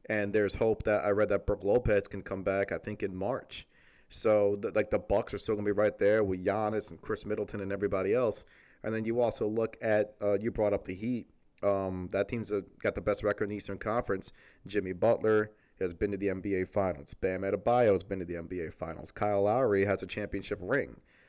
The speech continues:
Duncan Robinson, all those guys have finals experience, so they know what it takes to get to that level.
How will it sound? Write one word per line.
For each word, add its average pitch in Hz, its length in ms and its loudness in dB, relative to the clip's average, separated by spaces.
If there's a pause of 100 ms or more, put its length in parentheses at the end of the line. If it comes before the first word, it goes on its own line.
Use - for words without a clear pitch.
(160)
Duncan 101 320 -4
Robinson, 107 580 0
all 107 180 2
those 131 160 0
guys 113 240 0
have 95 140 -2
finals 107 340 -4
experience, 101 640 -4
so 90 140 -4
they 107 360 0
know 110 280 -2
what 104 160 2
it - 160 -6
takes - 300 -4
to 92 120 -6
get 98 300 -2
to 101 80 -2
that 87 260 0
level. 82 400 -2